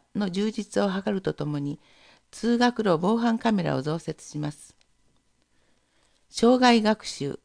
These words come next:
スポーツ。いつでもどこでも誰でも学べるまちづくりを推進します。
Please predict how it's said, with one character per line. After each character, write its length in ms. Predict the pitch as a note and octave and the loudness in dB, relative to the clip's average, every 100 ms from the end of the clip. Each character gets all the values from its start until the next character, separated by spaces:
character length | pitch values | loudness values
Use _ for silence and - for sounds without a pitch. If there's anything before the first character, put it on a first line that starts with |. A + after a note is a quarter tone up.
| _ | _
ス 160 | - - | -20 -4
ポ 180 | A#3 | 0
ー 60 | F#3 | 0
ツ。 280 | - - - _ _ _ _ _ _ _ _ _ - | -4 -20 -20 _ _ _ _ _ _ _ _ _ -8
い 60 | B3 | -6
つ 140 | A3 | -2
で 120 | G3+ | 0
も 220 | D#3 - - | 0 -2 0
ど 120 | A3+ | -2
こ 140 | A3+ F3+ | 0 0
で 100 | D#3 | 0
も 200 | C#3+ - | -2 -2
誰 240 | - B3 A3 | 2 4 4
で 120 | E3 | 2
も 160 | C#3 | 0
学 280 | C#3+ F3 G#3+ | 0 2 2
べ 120 | G#3+ | 0
る 120 | G3+ F#3+ | 0 0
ま 140 | F#3+ | -2
ち 140 | F#3+ | -2
づ 100 | G#3+ | -6
く 120 | G#3+ F3+ | -4 -4
り 120 | C#3 | -4
を 60 | |
推 220 | C#3+ - D#3+ | -6 -8 -8
進 240 | - D3+ | -6 -6
し 180 | - D3 | -6 -8
ま 120 | D3 | -8
す。 200 | - - | -10 -20